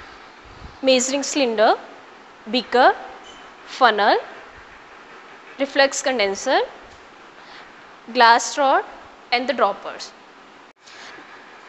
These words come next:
The chemicals required are benzyl, urea, ethanol, sodium hydroxide, that is thirty percent weight by volume, and hydrochloric acid.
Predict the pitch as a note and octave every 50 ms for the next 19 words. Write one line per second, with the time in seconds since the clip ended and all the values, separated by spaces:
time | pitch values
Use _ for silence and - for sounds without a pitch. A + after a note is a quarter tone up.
0 | - - - A3+ C4 C4 - C#4 C#4 D4 D#4 - F#4 F#4 F4 - - E4 D#4 -
1 | C#4+ B3 A3 G3+ G3 G3+ A#3+ - - - - - - - - A#3+ A3 G3+ G#3 A3
2 | B3 - - A3 A3 A3 G#3 G#3 G#3+ - - B3+ C#4+ F4+ A4+ - - - - -
3 | - - - - B3 A#3+ A3+ G#3+ G3 G#3 G3+ G#3+ B3 E4+ G#4 - - - - -
4 | - - - - - - - - B3+ B3+ - C#4+ B3+ A3+ G#3+ G#3 A3+ D4 A4+ -
5 | - - - - - - - - - - - - - C#4+ C#4 D4 C#4+ E4+ F4 E4
6 | D#4+ D4 C4+ B3+ B3+ B3+ - - - C#4 A3 G3 G#3 A3+ A3+ A3+ A3 C4+ C#4 -
7 | - D4+ C4+ C#4+ D4 C4 D4 D4+ - D#4 D4+ B3+ B3 A#3 A3+ - A#3 G#3 G3+ F#3+
8 | F#3+ F3+ F3+ F#3 G3+ C4+ F4+ A#4 - - - - - - - - - - - -
9 | - - - A#3+ A3 A3 A3+ B3 B3+ - - - - - - C4+ B3+ B3 D4 C#4
10 | C#4+ B3+ A#3+ A#3 A3+ - G3 F3+ - - - -